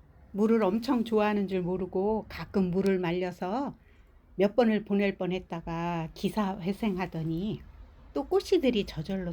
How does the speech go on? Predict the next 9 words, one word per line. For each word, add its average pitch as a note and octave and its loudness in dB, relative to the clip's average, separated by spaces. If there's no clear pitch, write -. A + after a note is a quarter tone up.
떨어져서 F3 -8
여기저기에서 F3 -2
더부살이 G3+ 0
중이에요. D#3+ -2
음, G#3 0
갯모밀은 G#3+ 4
식물로서만 G#3+ 4
관상용이 F#3+ -2
아니라 E3 -4